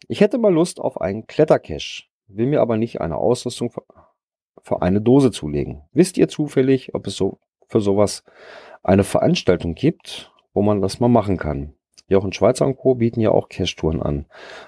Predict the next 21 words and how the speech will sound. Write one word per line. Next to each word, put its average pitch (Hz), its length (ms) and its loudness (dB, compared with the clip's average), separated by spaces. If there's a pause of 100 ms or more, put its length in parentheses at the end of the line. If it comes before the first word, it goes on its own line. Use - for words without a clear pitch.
Aber 98 180 2
ich 87 100 0
glaube, 123 280 4
mit 101 180 -2
eigenen 113 320 2
inoffiziellen 95 560 -4
Dosen 110 400 2 (840)
und 95 100 0
den - 180 2
einfachen 78 480 2
Dosen. 69 480 0 (520)
Wir - 280 -14
wohnen 82 200 2
in 69 220 0 (220)
N 104 160 4
R 101 220 2
W, 117 300 4
Rheinland-Ruhr-Gebiet. 95 920 -4
Viele 120 240 -4
Grüße, 101 340 -4
Titanwolke. 92 880 -2